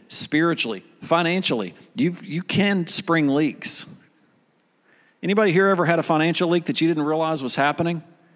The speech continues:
until it was too late? They happen. You've got charges that are coming out of your account that you don't even remember signing up for.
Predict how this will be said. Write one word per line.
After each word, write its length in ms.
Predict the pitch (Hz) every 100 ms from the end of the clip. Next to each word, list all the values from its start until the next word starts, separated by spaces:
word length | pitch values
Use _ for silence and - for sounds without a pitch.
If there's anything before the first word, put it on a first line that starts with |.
| _
until 260 | - 110 160
it 80 | 156
was 140 | 120
too 160 | - 156
late? 260 | 151 185 - - - _ _ _ _ _ _ _ _ _ _ _ _ _ _ _ _ _
They 160 | - 156
happen. 480 | 180 214 190 175 165 - - - _ _ _ _ - - _ _ _ _ _ -
You've 320 | 151 208 165
got 360 | 202 208 208 208
charges 600 | - 190 214 208 180 156
that 120 | 180
are 100 | 165
coming 380 | - 190 190 170
out 200 | 190 190
of 100 | 175
your 140 | 175
account 540 | 156 165 196 202 202
that 120 | 147 147
you 160 | 196
don't 220 | 202 180
even 180 | 175 165
remember 480 | 147 147 156 190 175
signing 460 | - 190 196 185 202
up 180 | 196
for. 320 | - 160 113